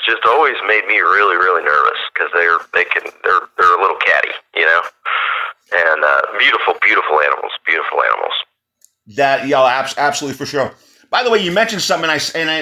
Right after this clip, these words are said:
Speaker 2: and I know that you guys do Rat Pack songs. Dina Martin,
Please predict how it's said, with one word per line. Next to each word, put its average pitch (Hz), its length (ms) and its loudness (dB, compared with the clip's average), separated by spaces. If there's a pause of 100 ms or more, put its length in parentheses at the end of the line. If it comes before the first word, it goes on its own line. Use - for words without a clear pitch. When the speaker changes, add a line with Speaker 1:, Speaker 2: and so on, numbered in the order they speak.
Speaker 2:
and 156 100 -2
I 156 100 0
know 170 200 -2
that 175 160 -4
you 165 140 -6
guys 143 240 -2
do 139 160 -4
Rat 156 260 -2
Pack 135 240 -2
songs. 127 540 -4 (580)
Dina 175 240 -2
Martin, 156 560 0